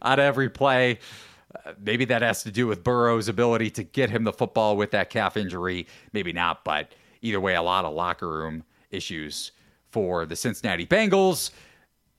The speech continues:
The Arizona Cardinals getting a lot of market interest after starting out three and one against the spread, almost covering down the stretch against the Niners,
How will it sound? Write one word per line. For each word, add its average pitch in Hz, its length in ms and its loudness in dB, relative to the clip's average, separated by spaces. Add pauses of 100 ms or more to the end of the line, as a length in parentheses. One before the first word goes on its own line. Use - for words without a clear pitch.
(380)
The 143 200 2
Arizona 190 400 4
Cardinals 160 480 2
getting 120 260 2
a 110 160 0
lot 127 300 4
of 120 80 2
market 120 420 0
interest 117 540 -2
after 107 260 -2
starting 113 380 0
out 101 160 0
three 139 200 0
and 110 140 0
one 110 240 2
against 104 380 -4
the - 80 -12
spread, 110 400 0
almost 220 420 4
covering 127 640 2 (400)
down 135 220 4
the 110 40 -2
stretch 123 400 2
against 120 380 -2
the 117 100 -2
Niners, 107 680 0